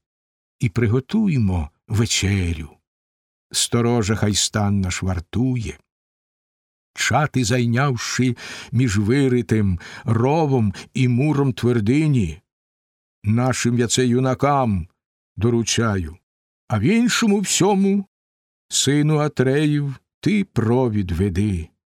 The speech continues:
ти ж найбільший державець. Склич старшину на учту, це й личить тобі, і неважко. Досить у тебе вина, що його кораблями Ахеї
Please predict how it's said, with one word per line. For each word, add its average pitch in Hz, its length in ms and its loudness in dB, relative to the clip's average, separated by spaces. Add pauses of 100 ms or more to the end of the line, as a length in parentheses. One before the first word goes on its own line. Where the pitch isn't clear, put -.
(140)
ти 120 160 0
ж 95 220 -4
найбільший 123 840 0
державець. 139 880 -2 (800)
Склич - 640 0
старшину 117 840 0 (100)
на 135 160 0
учту, 147 680 -2 (560)
це - 180 0
й 117 100 2
личить 131 600 -2
тобі, 131 600 0
і 123 120 0
неважко. 135 800 -2 (960)
Досить 135 520 0
у 107 80 0
тебе 90 360 -2
вина, 131 680 0 (440)
що - 240 -2
його 127 360 2 (120)
кораблями 127 800 2
Ахеї 135 840 0